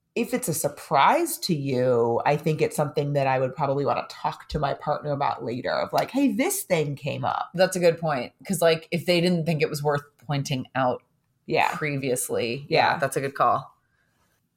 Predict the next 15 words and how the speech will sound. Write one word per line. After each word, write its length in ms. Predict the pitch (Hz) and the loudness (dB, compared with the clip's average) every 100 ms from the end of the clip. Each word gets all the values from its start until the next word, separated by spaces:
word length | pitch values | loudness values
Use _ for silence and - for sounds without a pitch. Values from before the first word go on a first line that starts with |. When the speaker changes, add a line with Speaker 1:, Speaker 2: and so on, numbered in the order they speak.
| _ _ _ - | _ _ _ 4
Speaker 1:
Um, 460 | 202 196 190 190 190 | 6 8 6 4 2
so 420 | - 285 254 247 202 - - | 2 4 6 6 2 -2 -8
related 440 | 202 226 247 415 269 | 2 4 4 2 0
to 60 | |
conflict. 640 | - 175 143 - 73 - - | 2 2 2 2 0 -2 0
Speaker 2:
Yeah. 220 | 214 - - - | 4 4 2 -12
Speaker 1:
What 200 | 160 294 | -4 -2
happens 220 | 480 554 523 | 0 0 0
if 100 | 480 | 2
you 80 | |
don't 160 | 262 226 | 2 2
get 80 | 208 | 2
along? 580 | 156 135 151 170 - - - _ _ _ _ _ _ - | 0 2 2 0 -2 -12 -20 _ _ _ _ _ _ 2
Speaker 2:
I 100 | 202 | 4
mean, 640 | 202 202 196 190 170 | 6 6 6 4 2